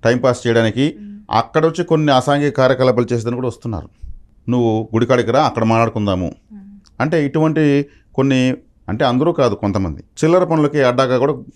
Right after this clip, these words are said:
Speaker 1: గుళ్ళు మార్చుకుంటున్నారు.
Speaker 2: మ్మ్.
Speaker 1: అటువంటివన్నీ మనకు ఎవరైనా వచ్చి పవిత్రంగా ఉన్న వాళ్ళ కంట్లో పడిందనుకో, వాళ్ళ ఒక భక్తి ఏమవుతుంది, వాళ్ళ కాన్సన్ట్రేషన్ ఏమవుతుంది? అదే దేవుడి కోసం కోరక-, కోరిన కోరిక
Speaker 2: మ్మ్.
Speaker 1: మర్చిపోయేసి, "వీళ్ళెందుకు ఇక్కడ వచ్చారు, అతనెవరో, ఈమెవరో,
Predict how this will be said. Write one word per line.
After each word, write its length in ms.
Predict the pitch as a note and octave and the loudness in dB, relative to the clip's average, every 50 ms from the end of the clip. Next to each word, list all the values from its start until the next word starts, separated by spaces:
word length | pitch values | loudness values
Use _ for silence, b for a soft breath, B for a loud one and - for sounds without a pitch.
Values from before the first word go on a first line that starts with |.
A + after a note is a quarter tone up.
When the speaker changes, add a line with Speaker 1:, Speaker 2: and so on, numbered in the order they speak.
| - - A2 | -16 -6 -2
Speaker 1:
గుళ్ళు 200 | B2 C3 C#3 D3 | 0 2 2 2
మార్చుకుంటున్నారు. 680 | C3 A#2 G#2 G2 - - F#2+ D#2+ - D2+ C#2 C#2+ - - | 2 2 0 0 -2 -6 -8 -6 -8 -10 -12 -12 -14 -18
Speaker 2:
మ్మ్. 180 | - - - - - - - - - | -20 -20 -20 -20 -20 -20 -12 -4 0
Speaker 1:
అటువంటివన్నీ 500 | C3 C#3 D#3 D#3+ E3+ E3 E3+ F3 F3+ F#3 | 0 2 2 2 2 2 2 2 2 2
మనకు 300 | F3 D#3+ D3+ D3 C#3 D3 | 2 2 2 2 2 2
ఎవరైనా 260 | C#3+ D3 C#3+ D3 D3 | 2 2 2 2 0
వచ్చి 240 | C#3 B2+ C3+ - - | 0 -2 -4 -6 -6
పవిత్రంగా 340 | - A#2 B2 B2+ - B2+ C3 | -4 -2 -2 -2 0 0 0
ఉన్న 100 | B2+ B2 | 0 2
వాళ్ళ 140 | B2 B2 A#2+ | 0 0 0
కంట్లో 280 | - A#2+ A#2+ A#2 C3+ | -2 -4 -2 -2 -2
పడిందనుకో, 600 | A2+ A2+ A2 A2 A2 F#2 D#2+ - F2 E2+ F2+ F#2+ - _ - - _ - | -2 0 0 -2 -2 -2 -4 -2 -4 -4 -4 -4 -8 _ -20 -16 _ -2
వాళ్ళ 200 | B2 C3+ D3 D3+ | 2 2 2 2
ఒక 140 | D3+ C#3+ D3 | 0 -2 -2
భక్తి 280 | D3+ C3+ C#3 C#3 - D#3 | -2 -2 -2 -2 -2 -2
ఏమవుతుంది, 400 | D3+ D3 C#3+ C3+ C#3+ C#3+ C#3 C#3+ | 0 0 -2 -4 -6 -8 -6 -2
వాళ్ళ 180 | C3+ C3+ C3 | -2 -2 -2
కాన్సన్ట్రేషన్ 600 | - - C3 C#3 C#3 D3 D3+ C3 C#3 C3+ - - C#3 | 0 -2 -2 -2 -2 -4 -4 -2 -2 -4 -4 -4 -6
ఏమవుతుంది? 480 | C3 C3 B2 A#2+ - C#3 C3+ C3 C3+ - - - - - - - | -4 -4 -6 -8 -10 -10 -10 -12 -12 -16 -20 -20 -20 -10 -4 0
అదే 220 | - C#3+ D3 B2+ | 0 0 0 2
దేవుడి 300 | A2+ B2+ C3+ D3+ D#3 D#3 | 2 4 4 4 4 2
కోసం 280 | - D#3 C#3+ C3+ C#3+ C#3 | 2 2 2 2 0 -2
కోరక-, 460 | A#2+ C#3 C3 C3+ A#2+ B2+ B2+ B2 A2 | 0 0 0 0 2 0 0 -2 -2
కోరిన 240 | - A2 A2+ G#2+ G#2+ | -2 -2 -2 0 0
కోరిక 260 | G2 G#2+ G#2+ A2+ G2+ | 0 0 0 0 0
Speaker 2:
మ్మ్. 180 | F#2 G2+ F2+ G2 | -2 -2 -2 -2
Speaker 1:
మర్చిపోయేసి, 600 | F#2 - - - G2+ F2+ E2+ - - F#3+ G#3 - b b b b b b - | -2 -2 -2 -4 -2 -2 -2 0 -2 -2 -2 -4 b b b b b b -2
"వీళ్ళెందుకు 380 | C3 C3+ C#3+ D#3 E3 D#3 C3+ | 0 2 2 2 0 0 -2
ఇక్కడ 140 | C#3 - C3+ | -4 -2 -4
వచ్చారు, 420 | B2 A#2+ - B2+ A#2 A2+ A2+ G#2+ - _ _ _ _ _ _ _ _ - - | -4 -2 0 0 0 0 -2 -4 -8 _ _ _ _ _ _ _ _ -6 -4
అతనెవరో, 640 | G2 G#2+ - - C#3 C#3 C3+ C3+ C#3 C#3 C#3 D3 C#3+ - _ _ _ - - | -4 -2 0 0 0 2 2 4 4 4 4 2 -2 -8 _ _ _ -4 0
ఈమెవరో, 460 | A2+ A#2 A#2+ B2 B2 A#2+ A#2+ A#2 | 2 2 4 4 2 2 2 2